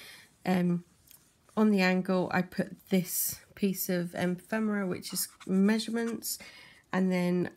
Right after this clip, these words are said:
I've matted this sentiment, "I cook best with you."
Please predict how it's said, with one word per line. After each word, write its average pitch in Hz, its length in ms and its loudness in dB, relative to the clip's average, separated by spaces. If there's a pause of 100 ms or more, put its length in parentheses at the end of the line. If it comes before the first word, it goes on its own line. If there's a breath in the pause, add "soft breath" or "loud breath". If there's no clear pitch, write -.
I've 180 340 0
matted 185 680 -2 (380)
this 180 180 -2
sentiment, - 520 -2
"I 175 140 -2
cook - 300 -10
best - 260 -14
with - 180 -10
you." - 220 -10